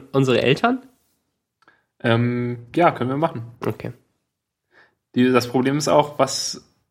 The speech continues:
Speaker 2: wa-, wa-, was ist ein angemessener Preisrahmen für Geschenke unter Freunden?
Speaker 1: Ähm, das, hm. Was würdest du denn schätzen? Der, ähm, damit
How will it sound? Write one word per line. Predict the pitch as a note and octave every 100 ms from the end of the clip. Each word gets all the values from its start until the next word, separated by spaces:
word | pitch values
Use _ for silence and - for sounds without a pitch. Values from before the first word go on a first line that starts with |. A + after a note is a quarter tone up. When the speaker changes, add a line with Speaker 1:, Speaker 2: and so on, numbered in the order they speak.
| _ _ _ _ F3
Speaker 2:
wa-, | C3 B2
wa-, | A#2+ C3
was | B2+ D#3
ist | C#3 -
ein | C3+ C3 C3
angemessener | C3+ D3 C3+ C3 C#3 A#2+
Preisrahmen | - F3 A#3 - A2 G#2+ A2 A#2 -
für | - C3+ A#2+ A#2+
Geschenke | A#2 B2+ A#2+ A#2 A#2+
unter | - A#2 A2+ G#2+ A2 - _ _ _
Freunden? | - B2+ A#2+ A2+ - _ _ _ _ _ _ _ _ _ _ -
Speaker 1:
Ähm, | C3+ B2+ B2 A#2 -
das, | D3+ - - - - _ _ _ _ _ _ _ _ _ -
hm. | F3 D#3+ - _ _ _ _ _ _ _ _ _ _ _ _ - - - - - - - - _ - - - - -
Was | B2+ -
würdest | D3+ -
du |
denn | A#2
schätzen? | - F3 - B2 - _ _ _ _ _ _ - _ _ - -
Der, | C#3 - -
ähm, | C3 B2 A#2+ -
damit | B2+ C3+ C3 - -